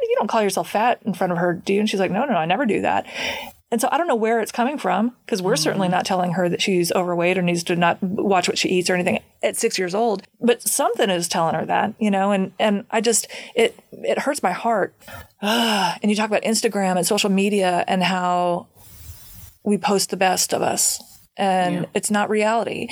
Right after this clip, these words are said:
Speaker 1: And I don't know if there really are more suicides now, but it feels like it. And I don't know if it's just 'cause we hear about more of them or because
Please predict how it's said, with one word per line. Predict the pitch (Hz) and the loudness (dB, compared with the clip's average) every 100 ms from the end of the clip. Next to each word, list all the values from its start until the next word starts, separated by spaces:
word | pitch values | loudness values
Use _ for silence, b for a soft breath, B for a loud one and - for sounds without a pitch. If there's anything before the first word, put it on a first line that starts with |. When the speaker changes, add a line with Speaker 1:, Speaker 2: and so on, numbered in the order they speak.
| B B - | B B -4
Speaker 1:
And | 208 | 0
I | 226 | 2
don't | 254 | 2
know | 214 208 | 2 0
if | 196 175 - _ | -2 -6 -8 _
there | 196 202 | -2 0
really | 190 180 165 | 2 2 2
are | 175 | 0
more | 185 220 | 0 0
suicides | 240 254 240 240 233 220 | 0 0 0 0 -2 0
now, | 233 226 240 247 B B B - | 0 0 0 -2 B B B -2
but | 190 | -2
it | - | 0
feels | 208 233 262 | 0 0 2
like | 208 208 | 0 0
it. | 233 240 | -2 -2
And | 214 | 0
I | 202 | 0
don't | 226 | 2
know | 220 | 2
if | 208 | 2
it's | 190 | 0
just | 202 | 0
'cause | - 180 | 0 0
we | 180 | 0
hear | - 196 | 0 0
about | 208 240 | 0 0
more | 233 240 | 0 0
of | 247 240 | 0 0
them | 262 277 285 B B - | 0 0 -4 B B -4
or | 214 196 | 0 0
because | 196 208 196 185 175 | 0 0 0 0 -4